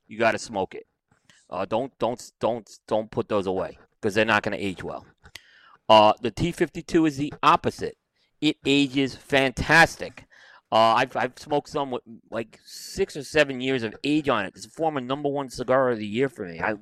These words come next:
love the T fifty-two. Uh, so I'm gonna stash this. The H ninety-nine, um, I will say I recently smoked the Robusto. I liked it better than the Toro, and I love the Lancero, uh, the Phineas Gage. But, um, that's,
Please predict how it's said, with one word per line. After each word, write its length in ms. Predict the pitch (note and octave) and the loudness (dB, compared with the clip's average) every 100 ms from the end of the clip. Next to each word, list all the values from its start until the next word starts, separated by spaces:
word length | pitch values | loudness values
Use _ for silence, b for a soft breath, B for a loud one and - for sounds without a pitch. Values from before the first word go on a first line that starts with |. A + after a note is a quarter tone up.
| G#2+ | 4
love 280 | C#3 D#3+ C3+ | 6 6 6
the 100 | A2+ | 0
T 220 | C3+ B2+ | 0 -2
fifty-two. 680 | - A2 - G2+ A#2+ A2+ - _ B B B B B - | -4 -6 -6 0 2 2 2 _ B B B B B 8
Uh, 260 | A2 G#2+ | 10 10
so 100 | G#2 | 6
I'm 80 | A2+ | 0
gonna 140 | B2+ A2+ | 0 0
stash 240 | C3 B2 | 4 4
this. 160 | A2+ - - B B B - | 2 -4 -20 B B B -6
The 140 | C#3 | 0
H 260 | - E3 - | 4 4 2
ninety-nine, 760 | F#3+ F#3+ F3+ F3+ E3+ F3+ F#3 F#3+ - | 0 0 -2 2 2 4 0 -4 2
um, 560 | C#3+ C#3+ C#3+ C#3 C3+ - _ _ _ _ - | 6 6 6 2 -4 -16 _ _ _ _ 2
I 140 | C#3+ | 2
will 260 | C3+ C#3 F#3 | 2 -2 -4
say 320 | - F#3+ E3 | 0 4 6
I 140 | D3 C3 C#3+ | 4 0 -8
recently 300 | D3+ D3+ D3 | -8 -8 -14
smoked 280 | D3 C#3+ - | -8 -8 -8
the 60 | |
Robusto. 520 | A#2+ G#2+ A#2+ C3 D#3+ D3+ | -8 -6 -6 -4 2 4
I 80 | |
liked 240 | A2 A#2+ A#2 | 6 4 0
it 60 | A2 | -2
better 180 | A#2 A2+ | -2 -2
than 240 | A2+ G#2 | -6 -12
the 60 | G2 | -12
Toro, 400 | - B2 C#3+ C#3 B B | -2 2 2 -2 B B
and 100 | B2+ | 2
I 60 | A#2+ | 4
love 260 | A#2 C#3 | 4 4
the 100 | C3+ | 4
Lancero, 800 | A#2+ A#2+ G#2 - C3+ C#3 A2+ G2+ | 0 -2 -2 0 2 4 4 2
uh, 440 | - G#2+ G#2+ G2+ G2 | 0 2 4 2 -2
the 180 | G2+ G2 | -8 -12
Phineas 300 | B2+ A#2+ G2 | -10 -8 -8
Gage. 400 | - A#2+ G2+ - _ _ _ _ - | -2 -2 -2 -8 _ _ _ _ 2
But, 300 | A#2+ A2 - | 6 6 2
um, 460 | A2 A2 A2 G#2 G#2 _ _ _ _ - - G#2+ | -2 -2 -2 -4 -10 _ _ _ _ -20 -20 -10
that's, 300 | B2 C3 - | -2 -2 -2